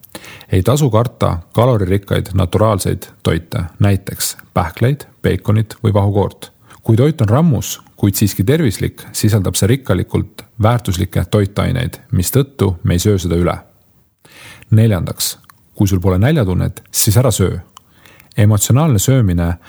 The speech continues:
on saamaks osa kultuurist. Süüakse siis, kui ollakse rõõmsad ja tähistatakse midagi, ning siis, kui ollakse kurvad ja vajatakse lohutust. See pole õige. Hinda alati oma näljatunnet ennem, kui sööma hakkad. Kui lähed näiteks peole,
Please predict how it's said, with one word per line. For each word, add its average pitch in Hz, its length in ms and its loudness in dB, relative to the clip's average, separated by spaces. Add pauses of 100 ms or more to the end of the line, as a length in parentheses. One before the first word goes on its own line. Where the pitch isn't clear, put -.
(280)
on 95 140 4
saamaks 113 400 0
osa 107 240 2
kultuurist. 87 720 -4 (360)
Süüakse 151 480 0
siis, 131 380 0 (120)
kui 104 120 2
ollakse 98 320 2
rõõmsad 147 480 -2
ja 95 80 0
tähistatakse - 640 -2
midagi, 90 400 -2 (100)
ning 101 240 2
siis, - 540 -2
kui 98 160 0
ollakse 90 240 -2
kurvad 117 460 -2 (220)
ja 95 80 0
vajatakse 101 440 0
lohutust. - 560 -4 (240)
See - 200 0
pole 113 200 2
õige. 90 320 -2 (1400)
Hinda 131 300 4
alati 104 440 0
oma 92 160 2
näljatunnet 92 720 0
ennem, 101 240 4
kui 92 80 -2
sööma 90 360 0
hakkad. - 400 -6 (560)
Kui 117 160 2
lähed 127 200 2
näiteks 95 320 -2
peole, 104 360 2